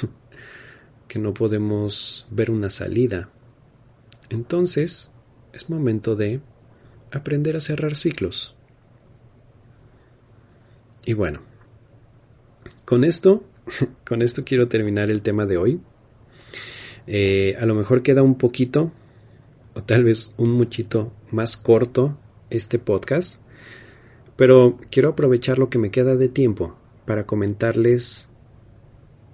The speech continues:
algo. Y eso, eso que les decía, eh, al momento de empezar, de que se trata de un programa especial. Bien,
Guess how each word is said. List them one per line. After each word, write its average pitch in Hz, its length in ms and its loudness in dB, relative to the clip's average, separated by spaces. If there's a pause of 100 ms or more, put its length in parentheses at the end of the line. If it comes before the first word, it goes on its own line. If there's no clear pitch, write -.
(300)
algo. 101 480 -2 (480)
Y 101 340 -6
eso, 110 360 -2
eso 110 220 -6
que 107 100 -2
les 98 240 -2
decía, 95 560 -4 (640)
eh, 87 640 -8 (200)
al 104 140 -6
momento 101 380 -4
de 98 80 -2
empezar, 92 580 -6 (440)
de 98 140 -6
que - 100 -14
se 101 140 -6
trata 104 300 -6
de 101 80 -4
un 98 100 -6
programa 98 400 -6
especial. 98 600 -6 (800)
Bien, 113 400 2